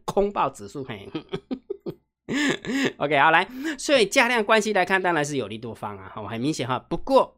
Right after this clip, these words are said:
就盘面的架构来看，你会发现今天下跌家数是五百三十一，今天下跌家数四百六十三，但是上涨家数只有三百四十八，上-，上涨家数是有两百三十八，所以有很多的股票是开高走低。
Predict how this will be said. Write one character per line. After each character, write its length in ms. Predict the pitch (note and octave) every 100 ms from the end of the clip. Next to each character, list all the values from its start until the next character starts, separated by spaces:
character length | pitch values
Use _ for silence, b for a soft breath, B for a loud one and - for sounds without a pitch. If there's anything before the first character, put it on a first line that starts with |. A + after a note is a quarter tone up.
| -
就 140 | A3+ D#3+ -
盘 160 | D3 C#3
面 180 | F#3+
的 80 | E3+
架 220 | D#3 E3+
构 140 | C#3+ D3+
来 120 | A#2+
看， 200 | - C3+
你 60 | A#2
会 80 |
发 160 | C#3+ D#3
现 120 | D#3
今 140 | C#3+ E3
天 80 |
下 180 | E3 F#3+
跌 140 | C#3+ A#2
家 180 | C#3+
数 80 | C3+
是 140 | C3 B2
五 100 | A#2+
百 120 | G#2
三 180 | B2+ B2
十 140 | A#2+
一， 140 | B2+ C#3+ B B
今 180 | - G3
天 80 | F#3+
下 140 | F#3
跌 160 | D3+ C3+
家 480 | - - - D3
数 80 | D3
四 160 | C3+ -
百 80 | G2+
六 100 | A2
十 80 |
三， 200 | G#2 A2 -
但 140 | F3
是 140 | G3 F#3
上 220 | - G#3
涨 140 | C#3
家 160 | A#2+ D3
数 120 | C#3+
只 100 | C3
有 80 | C3+
三 160 | C3+ D3
百 100 | A#2
四 140 | C#3
十 60 | A#2
八， 180 | B2+
上-， 200 | B2+ - - _
上 240 | - F3 D3
涨 100 | A2
家 200 | A#2+ C3
数 60 |
是 140 | A#2+ A#2+
有 60 |
两 160 | A2 A#2
百 100 | A#2
三 160 | G2+ A2+
十 80 |
八， 180 | A2 A#2 B B B
所 180 | G#3+ G#3
以 60 |
有 180 | D#3+ F#3+
很 260 | G3 D3+ C3+
多 140 | F3
的 80 | D#3+
股 160 | C3
票 140 | A2 C3+
是 100 | C3
开 180 | - A2+
高 140 | A#2+
走 220 | - F#2+
低。 240 | - C3